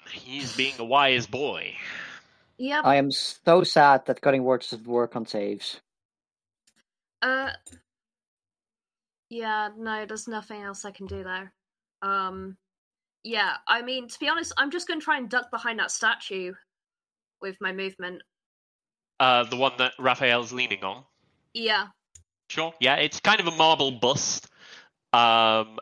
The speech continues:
Speaker 1: and, yeah, you can easily duck behind it. Um,
Speaker 2: Yep.
Speaker 1: you've used your action, so there won't be a, a full hide action
Speaker 2: No, but
Speaker 1: available,
Speaker 2: still.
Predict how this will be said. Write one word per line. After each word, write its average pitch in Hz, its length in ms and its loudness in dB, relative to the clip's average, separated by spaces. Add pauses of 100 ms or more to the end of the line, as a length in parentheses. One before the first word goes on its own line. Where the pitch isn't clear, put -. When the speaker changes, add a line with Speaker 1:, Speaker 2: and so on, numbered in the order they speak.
(220)
Speaker 1:
and, 110 260 2 (340)
yeah, 117 140 2
you 113 160 -4
can 123 140 -18
easily 113 260 -10
duck - 360 -6
behind 110 380 -6
it. - 220 -10 (560)
Um, 107 320 6
Speaker 2:
Yep. 104 220 2 (1200)
Speaker 1:
you've 120 220 -12
used 131 220 -4
your 123 140 2
action, 113 360 -2 (100)
so 104 440 -2
there 110 100 -12
won't 107 180 -6
be 101 100 0
a, 98 180 2
a 98 140 0
full 110 280 -4
hide 113 280 4
action - 360 -2 (160)
Speaker 2:
No, 247 240 0 (200)
but 135 80 -2
Speaker 1:
available, 135 420 2
Speaker 2:
still. - 20 -4